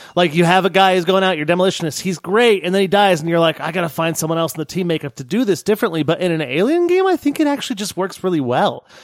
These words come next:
because it, you know, you want that, what, you know, when you watch at least the first couple of Alien movies, there's always that just unease there of this, "Oh, it's so, like, corporeal with just, like,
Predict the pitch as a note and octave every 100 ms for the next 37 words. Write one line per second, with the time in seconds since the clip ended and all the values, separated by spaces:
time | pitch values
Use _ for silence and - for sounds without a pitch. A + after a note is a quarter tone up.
0 | - - F#3 F#3+ E3+ F#3 - _ _ -
1 | F#3 F3+ F#3+ E3 F#3 C#4 - G#3 D#3+ E3
2 | G#3+ A3 E3+ G3+ F#3+ G3 G3 F#3 D4 -
3 | F#3+ F3+ - D3 E3 - D#3+ D3+ C3 D3
4 | D3+ B2+ A#2 A#2+ A2 C#3 C3+ C3+ D#3 F#3+
5 | E3+ E3 C#3 - D#3 - - D#3+ E3+ D#3+
6 | C3+ C#3 C#3 C3 A2+ B2+ A2 A2+ C#3 C#3
7 | A2+ C#3 C3 - - - _ - E3+ F3
8 | E3 D3+ C#3 - - F3 F#3+ E3+ - _
9 | - _ _ _ - D3+ - E3+ F3 -
10 | D#3+ F3 E3 C3 B2+ - D3+ - C#3+